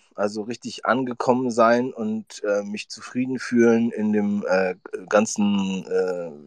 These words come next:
ja, in der neuen Welt sozusagen. Und vorher war es halt immer noch so eine Art Orientierungsphase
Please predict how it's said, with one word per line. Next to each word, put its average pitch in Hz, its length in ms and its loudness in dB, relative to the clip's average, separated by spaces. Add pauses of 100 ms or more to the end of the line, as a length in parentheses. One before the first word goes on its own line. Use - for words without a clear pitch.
(160)
ja, 92 120 4
in 85 80 -8
der 90 100 -2
neuen 92 560 0
Welt 104 500 6
sozusagen. 107 680 4
Und 110 120 -6
vorher 117 400 6
war 104 140 2
es - 100 -8
halt 101 140 -6
immer 101 180 -8
noch 101 160 -10
so - 140 -12
eine 98 380 -6
Art 95 340 -4
Orientierungsphase 110 1400 0